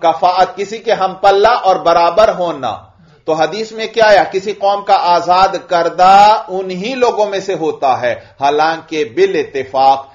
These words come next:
ये गुलाम जिसको आजाद किया गया है, ये रुतबे और मकाम के एतबार से उनका हम पल्ला और बराबर का नहीं।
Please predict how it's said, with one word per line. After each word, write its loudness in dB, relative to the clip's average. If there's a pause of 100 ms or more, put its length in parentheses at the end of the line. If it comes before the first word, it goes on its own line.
(100)
ये 0
गुलाम -2
जिसको -8
आजाद 0
किया -4
गया -2
है, -4
ये -6
रुतबे -4
और -2
मकाम 0
के -4
एतबार 0
से -10
उनका -4
हम -6
पल्ला 0
और -4
बराबर -4
का -10
नहीं। -20